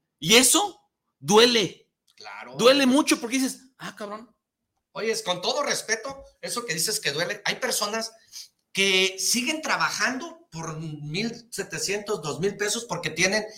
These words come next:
Speaker 2: ya veinte años de antigüedad y no se mueven, ganas más dinero vendiendo agua que esos veinte años de antigüedad y ahí vas a acabar tu vida.
Speaker 1: Así es.
Speaker 2: Por haciendo algo que no te gusta,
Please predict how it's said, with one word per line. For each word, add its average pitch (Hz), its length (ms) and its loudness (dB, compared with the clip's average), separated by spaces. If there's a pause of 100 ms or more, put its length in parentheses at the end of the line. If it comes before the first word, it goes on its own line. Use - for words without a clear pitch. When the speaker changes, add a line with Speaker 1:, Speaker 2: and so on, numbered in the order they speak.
(140)
Speaker 2:
ya 156 160 4
veinte 185 320 0
años 175 220 -6
de 170 80 -6
antigüedad 147 500 -8 (220)
y 175 100 4
no 175 160 6
se 233 120 2
mueven, 220 280 -2
ganas 226 440 0
más 240 220 2
dinero 214 400 0
vendiendo 180 640 4
agua 247 380 12 (1000)
que 180 100 -6
esos 190 260 -2
veinte 220 300 -2
años 233 220 -4
de 202 80 -4
antigüedad 170 560 -4
y 180 140 4
ahí 196 480 4 (160)
vas 160 240 0
a 220 60 -4
acabar 151 400 -6
tu 190 100 -18
vida. 202 360 -10 (520)
Speaker 1:
Así 107 280 -2
es. - 280 -2
Speaker 2:
Por 202 260 6
haciendo 247 720 6
algo 240 480 4
que 180 120 2
no 165 220 0
te 233 120 0
gusta, - 560 -4